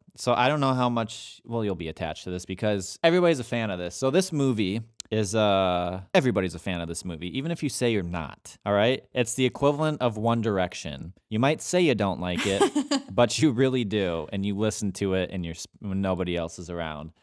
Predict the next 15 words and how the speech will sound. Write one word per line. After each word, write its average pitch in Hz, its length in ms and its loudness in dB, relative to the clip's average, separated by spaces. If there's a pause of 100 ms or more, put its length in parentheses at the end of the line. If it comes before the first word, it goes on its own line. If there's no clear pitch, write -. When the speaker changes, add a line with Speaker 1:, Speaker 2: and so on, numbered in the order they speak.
(360)
Speaker 1:
Um, 92 720 -6
there's 151 200 0
a 226 40 4
lot 165 140 6
of 98 80 0
good 104 140 0
ones 123 240 0
on 135 160 0
here 143 400 -6
that 92 260 -2
we'll, 104 480 -4
we'll 107 140 -4
save 104 420 0
for 104 180 -4
another 95 540 -2